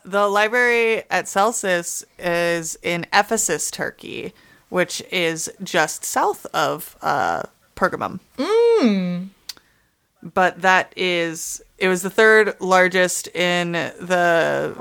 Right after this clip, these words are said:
Speaker 1: Roman world after Pergamum and Alexandria, but it wasn't built until after we hit zero and started counting
Speaker 2: Right, right, right,
Speaker 1: again.
Speaker 2: right, right.
Speaker 1: And then, uh, three hundred, four hundred years later, I think. Nah, I think it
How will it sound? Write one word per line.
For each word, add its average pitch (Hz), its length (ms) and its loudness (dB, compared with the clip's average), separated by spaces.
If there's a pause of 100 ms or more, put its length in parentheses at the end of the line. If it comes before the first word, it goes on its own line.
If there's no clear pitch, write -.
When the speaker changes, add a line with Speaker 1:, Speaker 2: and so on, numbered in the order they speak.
(140)
Speaker 1:
Roman 180 480 0
world 170 580 2
after 175 720 -2
Pergamum 175 540 -2
and 165 300 -2
Alexandria, 202 1000 2 (140)
but 165 320 2
it - 340 -4 (140)
wasn't 175 400 -2
built 160 380 0
until 147 760 -2 (1900)
after 180 400 2
we 160 120 -4
hit 175 240 -4
zero 160 420 2
and 139 140 -6
started 147 360 -2
counting 156 220 -8
Speaker 2:
Right, 226 100 2
right, 208 160 2
right, 202 160 2
Speaker 1:
again. 202 60 2
Speaker 2:
right, 196 120 2
right. 190 120 -4
Speaker 1:
And 175 80 -6
then, 160 160 -6
uh, 156 60 -8 (1300)
three 208 220 4
hundred, 180 260 2
four 175 140 2
hundred 160 220 -2
years 151 200 -4
later, 135 180 -2
I - 80 -6
think. - 160 -12
Nah, 302 440 4
I 254 40 -2
think 311 160 -2
it 233 80 -2